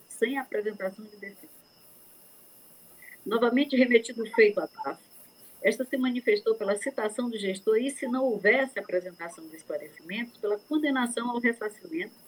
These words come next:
do montante de setenta e nove mil setecentos e dez reais, acrescido das multas previstas nos artigos oitenta e oito e oitenta e nove da legisla-, da nossa Lei Estadual trinta e oito barra noventa e três. Observando os princípios, é,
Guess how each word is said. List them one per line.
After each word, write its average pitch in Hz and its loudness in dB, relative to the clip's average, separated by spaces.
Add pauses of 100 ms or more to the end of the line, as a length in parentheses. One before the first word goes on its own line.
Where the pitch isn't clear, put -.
(460)
do 233 6
montante 214 2
de - -12
setenta 277 4
e 240 2
nove 202 2
mil 208 -6 (720)
setecentos 254 0
e 220 -14
dez 202 2
reais, 196 0
acrescido 226 -4
das 214 -4
multas 247 -6
previstas 214 -4
nos 214 -6
artigos 180 -4
oitenta 185 0
e 208 8
oito 226 4
e 214 2
oitenta - -6
e 277 -2
nove 208 -6 (600)
da 196 2
legisla-, 196 -6
da 175 -2
nossa 190 -6
Lei 185 -2
Estadual 175 -8
trinta 220 -8
e 208 2
oito 226 -2
barra 233 -8
noventa 226 -10
e 247 -8
três. 147 -12 (580)
Observando 196 0
os 208 -10
princípios, - -12 (360)
é, 160 6